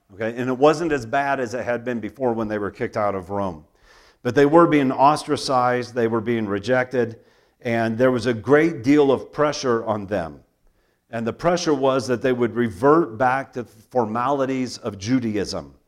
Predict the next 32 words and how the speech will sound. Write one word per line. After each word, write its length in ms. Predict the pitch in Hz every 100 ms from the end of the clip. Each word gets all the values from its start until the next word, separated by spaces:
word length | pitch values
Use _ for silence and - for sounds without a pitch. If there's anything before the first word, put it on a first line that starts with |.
| _ _ _ _ _
and 220 | 123 120
stop, 760 | 113 - 156 156 180 - - _ _ _
if 120 | 120
it's 120 | 127 127
so 140 | 175
sim-, 280 | 175 185 175
if 140 | 123
it's 80 | 120
just 160 | 160 -
such 180 | 165 156
a 60 |
little 240 | 143 165 160
thing, 280 | 156 95 80 _ _ -
but 160 | 123
that 140 | 131 123
they 100 | 139
would 180 | 120 95
stop 560 | - 156 147 170 135
gathering 560 | 135 135 143 147 135 123
publicly 640 | - 143 131 123 - 123
with 200 | 107 104
other 260 | 127 120 120
Christians 640 | - 120 95 98 95 92 - _ _ 117
and 180 | 113
being 480 | 98 127 131 131 120 - _ _
Christians 560 | - 151 143 - 123 110
out 220 | 110 113
loud, 440 | 104 101 71 - _ _ _ 90
okay? 300 | 110 107 117 _ _ _ _ _ _
Hebrews 420 | 151 151 151 135
ten 280 | - 156 151
twenty-five 720 | 139 139 123 123 95 76 _